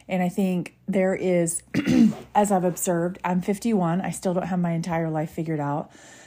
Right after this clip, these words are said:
I still feel lost sometimes. I still have imposter syndrome. I feel, still feel a lot of fear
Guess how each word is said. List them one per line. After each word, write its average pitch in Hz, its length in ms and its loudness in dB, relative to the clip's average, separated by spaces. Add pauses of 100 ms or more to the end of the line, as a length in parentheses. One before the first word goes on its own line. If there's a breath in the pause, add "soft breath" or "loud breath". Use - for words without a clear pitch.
(140 loud breath)
I - 40 -2
still 196 240 0
feel 180 220 0
lost 165 300 0
sometimes. 165 760 -4
I 180 80 -6
still 170 380 -4
have 165 260 -6
imposter 170 420 -8
syndrome. 165 520 -6
I 165 100 -8
feel, - 220 -10
still 196 260 -6
feel 185 320 -6
a 190 80 -4
lot 175 160 -2
of 175 80 -6
fear 175 500 -4